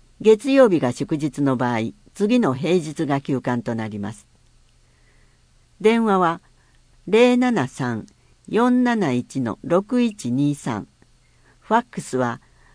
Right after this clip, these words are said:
零七三四七一の六一二零です。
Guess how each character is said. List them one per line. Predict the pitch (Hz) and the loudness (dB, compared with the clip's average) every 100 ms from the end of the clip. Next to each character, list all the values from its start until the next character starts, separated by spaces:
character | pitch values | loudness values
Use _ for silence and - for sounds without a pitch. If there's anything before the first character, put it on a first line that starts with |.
| _ | _
零 | 180 233 247 | 2 4 4
七 | 247 247 156 | 2 0 -2
三 | 123 131 120 104 - _ _ - | -4 -6 -6 -6 -12 _ _ -4
四 | 208 247 247 | 0 2 2
七 | 247 226 160 | 0 0 0
一 | 127 - 131 | 0 -2 -4
の | 113 - - | -4 -6 -2
六 | 165 196 247 | 0 0 2
一 | 240 208 - | 0 0 -4
二 | 117 165 165 | -2 0 0
零 | 160 123 | 0 -2
で | 101 101 | -4 -8
す。 | - | -12